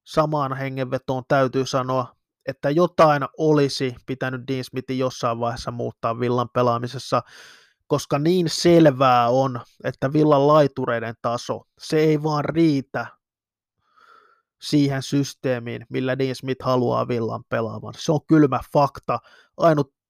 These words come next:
ainut laituri, joka siihen pystyy, on Traore. Grealish nyt on omassa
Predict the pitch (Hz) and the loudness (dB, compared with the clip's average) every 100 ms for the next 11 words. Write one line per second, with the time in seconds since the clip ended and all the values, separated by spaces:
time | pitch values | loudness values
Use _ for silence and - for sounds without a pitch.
0 | - 175 160 147 156 147 - 135 131 139 | 0 2 2 2 4 4 2 0 0 -2
1 | 131 135 - 143 131 - 123 - 143 143 | -6 -8 -6 -6 -6 -6 -6 0 4 4
2 | 135 131 120 _ _ _ _ _ _ _ | 4 0 -4 _ _ _ _ _ _ _
3 | _ _ 156 151 139 131 139 - 147 156 | _ _ 0 2 2 -2 -4 -4 -2 0
4 | 143 - 139 | -2 0 0